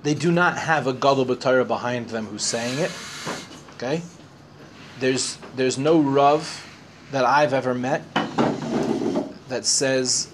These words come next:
that they, um, there's no Rav that I've ever met that says that spitting on a person is a, uh,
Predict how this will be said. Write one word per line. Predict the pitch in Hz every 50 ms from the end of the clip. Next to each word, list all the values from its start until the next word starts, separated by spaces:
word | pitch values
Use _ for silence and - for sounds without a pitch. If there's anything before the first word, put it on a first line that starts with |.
| - - -
that | 117 120 123 120 120 120 -
they, | - 123 123 120 120 120 120 117
um, | 117 117 113 113 113 113 113 113 113 113 - - - - - - - - - - - - - - - - - - - - - - - - - - - - - - - - - - - - - - - - - - - - - - - - - - - - - - - - 120
there's | 139 139 135 156
no | 160 160 151 147
Rav | 151 151 147 131
that | 131 127
I've | 135 139 147 139
ever | 139 131 131 135
met | 135 131 147 151 -
that | 127 117 - -
says | 139 131 127 123 -
that | 123 - - - -
spitting | - - - 151 147 143 135
on | 127 127
a |
person | - - 175 175 147 - 151 143 147 151 147 - - - - - - - - - - - - - - - -
is | 123 123 113 - 123
a, | 117 113 113 113 113 113
uh, | 113 113 110 110 -